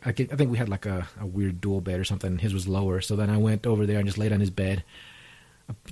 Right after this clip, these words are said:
threw the covers over. I felt something cold touch my leg. I'm just like, "What the fuck?" So I moved my leg, touched it again. I was like, "Oh, shit." So I ju-, <laughs> I jumped up, pulled the covers back, and there's, he'd been sleeping on a f-, uh, fucking toad all night.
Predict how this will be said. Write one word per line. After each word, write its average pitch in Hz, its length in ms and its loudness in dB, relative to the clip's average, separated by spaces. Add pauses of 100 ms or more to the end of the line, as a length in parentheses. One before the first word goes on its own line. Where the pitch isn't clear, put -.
threw 131 140 10
the 117 60 8
covers 104 280 6
over. 101 360 4 (260)
I - 40 2
felt 117 180 2
something 107 160 4
cold 107 180 2
touch - 180 0
my 104 80 4
leg. 95 280 2
I'm 92 60 -4
just 95 120 -6
like, - 120 -12
"What - 120 -10
the - 80 -4
fuck?" - 320 -6
So 120 160 0
I 104 40 4
moved 113 180 8
my 113 100 6
leg, 101 280 4 (340)
touched - 200 4
it 117 80 2
again. 110 260 6
I - 20 2
was 98 80 0
like, 101 140 -4
"Oh, 101 120 -2
shit." - 380 -2 (260)
So 135 140 10
I 123 40 12
ju-, 453 260 8 (360)
<laughs> - 480 -2
I 139 80 8
jumped 131 400 8
up, 120 200 4
pulled 156 200 10
the 135 100 6
covers 135 300 8
back, 120 220 6
and 127 100 8
there's, 120 160 6
he'd 123 240 4
been 123 140 6
sleeping 139 260 6
on 117 80 8
a - 20 8
f-, - 320 -2
uh, 110 180 4
fucking 110 320 2
toad 120 220 8
all 107 140 8
night. 104 320 4